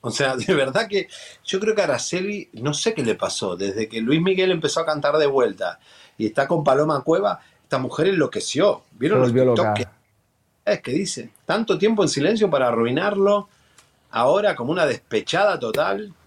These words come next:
Speaker 1: ¿eh?
Speaker 2: No, y que está,
Speaker 1: Digo.
Speaker 2: está, está ese sol brillando, porque Luis Miguel está acabando, imagínate. O sea, que ya está
Speaker 1: Señores,
Speaker 2: como que
Speaker 1: está, Roba, está sold out el concierto en Marbella y en Barcelona.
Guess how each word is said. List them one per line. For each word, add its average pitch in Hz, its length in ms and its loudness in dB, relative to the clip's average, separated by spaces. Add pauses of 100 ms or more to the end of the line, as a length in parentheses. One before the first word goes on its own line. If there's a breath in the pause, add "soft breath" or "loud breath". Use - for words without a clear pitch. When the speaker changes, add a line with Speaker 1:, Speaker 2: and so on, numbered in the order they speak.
Speaker 1:
¿eh? 247 280 -6 (680)
Speaker 2:
No, 156 220 4
y 180 40 2
que 147 60 2
está, 123 180 -2
Speaker 1:
Digo. 165 180 2
Speaker 2:
está, 131 240 2
está 127 280 0
ese 156 180 0
sol 180 260 2
brillando, 190 520 4
porque 127 260 2
Luis 120 140 4
Miguel 120 240 4
está 151 180 0
acabando, 156 640 2
imagínate. 120 760 0 (720)
O - 60 -20
sea, 120 120 2
que 127 120 4
ya 143 40 4
está 165 120 2
Speaker 1:
Señores, 175 180 2
Speaker 2:
como 151 100 2
que 131 180 4
Speaker 1:
está, 208 300 0 (720)
Roba, 170 460 0
está 202 300 -4
sold 175 340 -4
out 208 280 2 (140)
el 127 380 -10
concierto 175 480 0
en 165 60 -2
Marbella 180 600 0
y 139 220 0
en 131 140 0
Barcelona. 151 600 -2